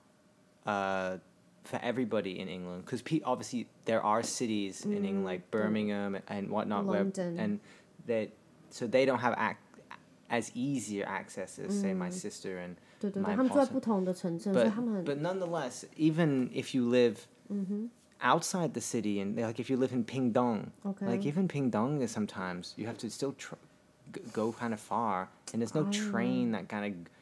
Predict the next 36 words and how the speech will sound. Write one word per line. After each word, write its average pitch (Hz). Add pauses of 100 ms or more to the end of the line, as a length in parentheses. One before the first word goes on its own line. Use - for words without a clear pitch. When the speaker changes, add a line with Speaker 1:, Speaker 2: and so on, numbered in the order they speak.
(220)
Speaker 1:
takes 104
you, 110 (120)
there's 104
no, 120
you 120
know, 113 (320)
it's -
kinda 156
麻 151
烦 135
with 143
kids, - (140)
you 107
know, -
Speaker 2:
对。 165
Speaker 1:
to -
take 135
your 131
kid 139
there. -
Speaker 2:
而 294
且 311
我 392
觉 285
得 269
小 233
朋 240
友 240
接 240
近 254
那 247
个 220
nature 196
很 170
重 175
要 143